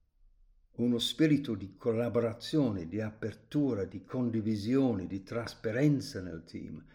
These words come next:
mentre il fixed mindset tende a creare questo spirito di competizione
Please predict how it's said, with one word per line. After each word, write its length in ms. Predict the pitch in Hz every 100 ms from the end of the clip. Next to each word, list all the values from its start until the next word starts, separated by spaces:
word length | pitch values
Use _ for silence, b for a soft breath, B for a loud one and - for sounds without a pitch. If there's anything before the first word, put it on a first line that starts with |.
| b b b b b
mentre 380 | 117 127 127 127
il 120 | 120
fixed 380 | - 185 - 110
mindset 760 | 85 80 71 - - - - -
tende 400 | 135 151 123 95
a 120 | 85
creare 560 | - 85 87 78 87
questo 300 | - 110 -
spirito 720 | 113 - 113 107 101 95 92 92
di 180 | 104 -
competizione 960 | 117 107 107 101 95 - 98 82 78